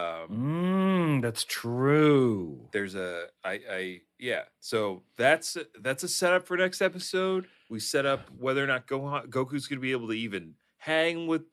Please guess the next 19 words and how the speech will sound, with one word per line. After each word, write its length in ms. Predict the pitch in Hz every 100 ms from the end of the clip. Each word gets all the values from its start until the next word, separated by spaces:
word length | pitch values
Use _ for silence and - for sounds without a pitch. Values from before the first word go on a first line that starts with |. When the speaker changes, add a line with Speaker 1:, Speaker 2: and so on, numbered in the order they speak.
| 143
Speaker 2:
this 280 | 151 156 -
fifty 320 | 160 151 156
percent 560 | 147 147 - 151 139 -
or 240 | 127 131
thirty-three 460 | 127 139 135 139 139
percent 440 | 135 131 143 131 -
Frieza. 640 | 151 151 147 143 135 139 - _ _ _ -
Um, 480 | 101 98 90 85 90 _ _ _ _ _ _ _ _ _ _ _ _ - _
Speaker 1:
I, 240 | - 139 147
yeah, 220 | 151 156
I 60 | 139
guess 260 | 127 165 208
I'm 80 |
surprised 440 | 175 147 139 127 107
Ginyu 340 | 127 127 123
hasn't 340 | 113 110 101 -
changed 600 | - 104 101 92 87 -
earlier. 600 | 95 87 71 82 65 - _ _ _ _ -
Speaker 2:
Right. 300 | 127 101